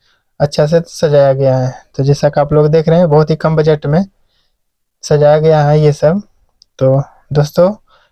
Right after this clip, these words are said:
इस तरह से मैं वीडियो डालते रहता हूँ आप लोग के लिए। अगर आप flower decoration का काम करते हैं,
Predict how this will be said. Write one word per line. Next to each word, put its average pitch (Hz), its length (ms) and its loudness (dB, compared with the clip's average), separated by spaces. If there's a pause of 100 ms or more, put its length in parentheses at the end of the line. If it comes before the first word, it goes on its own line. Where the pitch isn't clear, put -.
(160)
इस 160 140 -2
तरह 170 200 0
से 175 180 -2 (280)
मैं 160 240 2
वीडियो 160 320 0
डालते 156 320 0
रहता 160 280 0
हूँ 160 300 -2 (200)
आप 147 120 -2
लोग 151 180 0
के 151 80 2
लिए। 147 160 2
अगर 156 260 0
आप 151 180 -2
flower 160 280 2
decoration 165 380 0
का 160 140 2
काम 160 220 -2
करते 156 280 -2
हैं, 147 180 0